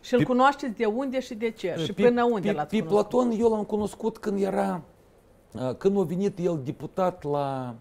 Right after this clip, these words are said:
Speaker 2: Amine, la Urechean, și când Plahotniuc îmbla prin Moscova și, uh,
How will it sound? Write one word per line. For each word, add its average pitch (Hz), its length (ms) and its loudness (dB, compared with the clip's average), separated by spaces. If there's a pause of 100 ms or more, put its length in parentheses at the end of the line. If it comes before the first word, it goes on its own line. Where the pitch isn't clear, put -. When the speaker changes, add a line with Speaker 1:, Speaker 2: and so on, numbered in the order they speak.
Speaker 2:
Amine, 139 540 -2
la 110 60 2
Urechean, 117 560 2 (680)
și - 140 -12
când 214 240 4
Plahotniuc 180 560 2
îmbla 175 300 2
prin 156 280 -4
Moscova 175 460 0
și, - 200 -8
uh, 156 360 -2